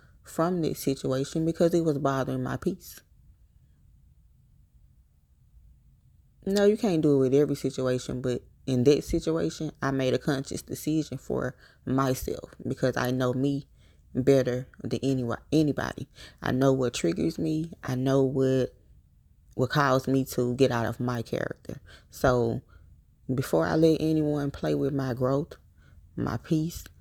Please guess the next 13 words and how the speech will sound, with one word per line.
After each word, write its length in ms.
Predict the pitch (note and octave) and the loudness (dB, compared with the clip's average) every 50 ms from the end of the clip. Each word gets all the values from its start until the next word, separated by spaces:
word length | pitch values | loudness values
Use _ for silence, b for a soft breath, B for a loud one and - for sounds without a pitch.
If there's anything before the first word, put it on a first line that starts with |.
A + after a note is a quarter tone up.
| b b b b b b b - F3 | b b b b b b b -4 -2
because 720 | B2+ C3+ - - D3 C#3 C#3 C3 B2+ B2 B2+ - - - - - - - - - | -2 0 2 4 4 4 4 4 2 0 -2 -4 -8 -14 -20 -20 -20 -20 -8 -4
it 160 | F#3 F3+ - | -4 -4 -2
takes 340 | - - F#3+ D#3 D3 - - | 0 2 2 2 2 0 -2
so 220 | - D3+ D#3 D#3 | 2 4 4 4
much 400 | D3 D3 C#3+ C3+ - - - - - | 4 4 2 2 2 0 -4 -8 -8
to 420 | - - B2+ B2+ A#2+ A#2+ - B2+ - b b b b b b b b b - - - - - - - A#2+ | -4 -2 0 0 0 0 -2 -4 -6 b b b b b b b b b -20 -20 -20 -20 -14 -8 -6 -6
grow 520 | A#2 - C3 C3 C3+ B2+ B2 B2 A#2 - - - | -2 2 4 4 4 6 4 2 2 0 -4 -4
and 220 | - A#2+ A#2 A#2+ | -4 -4 -4 -4
put 280 | - - - D#3 - - | -4 -2 -2 0 0 2
their 140 | D3 C3+ B2 | 2 2 2
work 300 | B2 B2 B2+ C3 C3 - | 2 2 0 0 0 -2
into 280 | C3+ C3 C3 - - | -4 -4 -2 -2 -2
healing, 480 | B2 B2+ D#3 D3+ D3 C#3+ C#3+ C3+ C3+ C#3 | -2 0 0 0 0 0 -2 -4 -6 -8